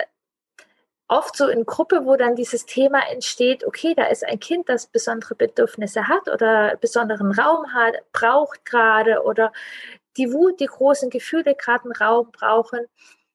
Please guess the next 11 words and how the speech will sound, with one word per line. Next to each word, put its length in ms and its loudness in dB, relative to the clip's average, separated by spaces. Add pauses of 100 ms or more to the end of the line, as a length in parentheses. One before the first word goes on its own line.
(360)
aber 260 2
kann 240 -2
die 140 -4 (220)
Gruppe 300 2
deswegen 440 -8
leiden? 400 -14 (840)
Dass 400 -2
die, 140 -10
dieser 840 4 (200)
Dings, 760 -6 (100)
äh, 540 4